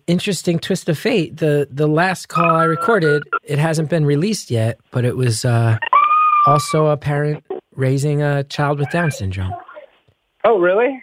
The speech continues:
Speaker 1: Yeah, it ha-,
Speaker 2: Yeah.
Speaker 1: it's, it's not out in the <laughs> world yet, but, uh, two
Speaker 2: Oh,
Speaker 1: in a,
Speaker 2: wow.
Speaker 1: yeah, it was, it was so eye-opening just to hear so much about, about,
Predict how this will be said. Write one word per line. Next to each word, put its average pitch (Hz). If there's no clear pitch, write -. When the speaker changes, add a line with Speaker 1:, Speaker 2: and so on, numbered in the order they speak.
Speaker 1:
Yeah, 165
it 98
ha-, 131
Speaker 2:
Yeah. 135
Speaker 1:
it's, 139
it's -
not 175
out 170
in 160
the 170
<laughs> 160
world -
yet, 120
but, 123
uh, 117
two 160
Speaker 2:
Oh, 160
Speaker 1:
in 160
a, 156
Speaker 2:
wow. -
Speaker 1:
yeah, 160
it 117
was, 127
it 147
was 151
so 175
eye-opening 143
just 110
to 120
hear 120
so 117
much 120
about, 110
about, 104